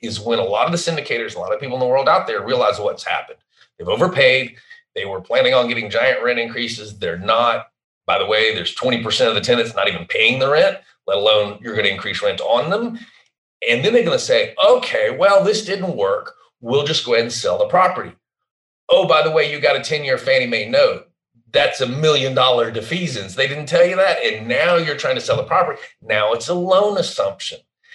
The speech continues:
And we're seeing this problem. It's like half the deals out there, you've gotta assume the mortgage. People don't like loan assumptions.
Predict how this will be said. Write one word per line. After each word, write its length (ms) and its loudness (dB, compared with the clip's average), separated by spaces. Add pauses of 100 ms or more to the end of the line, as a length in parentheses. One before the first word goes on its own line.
(180)
And 160 -6
we're 140 0
seeing 420 -2
this 260 2
problem. 460 -2
It's 140 -8
like 120 -2
half 220 -2
the 80 -12
deals 240 -4
out 200 2
there, 100 -2
you've 260 -8
gotta 260 0
assume 440 -8
the 80 -4
mortgage. 480 -2
People 340 -10
don't 320 2
like 320 0
loan 240 0
assumptions. 640 -8